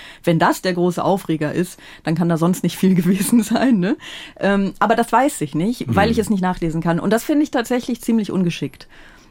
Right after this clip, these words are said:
Speaker 1: Weil sie damit, das ist ja so ein, das ist ja fast wie so ein Schuldeingeständnis, na, das wird bestimmt gegen mich verwandt. Es ist aber
Speaker 2: Das ist,
Speaker 1: auch ein
Speaker 2: das
Speaker 1: Symptom.
Speaker 2: ist so ein bisschen voraus-, äh, vorauseilender Gehorsam auch.
Speaker 1: Genau, und es ist auch ein Symptom unserer Debattenkultur.
Speaker 2: Ja.
Speaker 1: Das ist das Problem.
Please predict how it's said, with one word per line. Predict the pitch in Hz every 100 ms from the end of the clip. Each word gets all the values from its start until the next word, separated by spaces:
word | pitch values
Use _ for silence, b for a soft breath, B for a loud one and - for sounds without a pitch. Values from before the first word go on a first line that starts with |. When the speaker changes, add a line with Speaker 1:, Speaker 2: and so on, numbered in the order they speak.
| B
Speaker 1:
Weil | 175 196
sie | 196 190
damit, | 185 220 208 190 -
das | 170
ist | - -
ja | 208
so | 190 196
ein, | 190 185 180 180 175 - - _ _ _ -
das | 170 160
ist | 190
ja |
fast | 180 190 208
wie |
so | 190
ein | 180
Schuldeingeständnis, | - - 214 - 190 185 - 180 180 180 170
na, | 175 175
das | 180 -
wird | 175 -
bestimmt | 170 - 190 175
gegen | 185 175
mich | 151
verwandt. | - 147 143 - B B
Es | 175
ist | 220 208
aber | 175
Speaker 2:
Das | 151
ist, |
Speaker 1:
auch | 214 240
ein | 185
Speaker 2:
das | 208
Speaker 1:
Symptom. | 185
Speaker 2:
ist | 143
so |
ein | 120
bisschen | 101 104
voraus-, | 120 98 120 - -
äh, | 113 104
vorauseilender | 107 101 117 - 104 92
Gehorsam | 87 98 - 95 73
auch. | 65 -
Speaker 1:
Genau, | 226 233 202
und | 208
es | 208
ist | - -
auch | 269
ein | 233 214
Symptom | 214 196 - 262 247
unserer | - 214 202
Debattenkultur. | 190 180 220 180 - 151 - 139 135 165
Speaker 2:
Ja. | 101 135 - b b -
Speaker 1:
Das | 196
ist | 202 170
das | -
Problem. | 170 151 143 147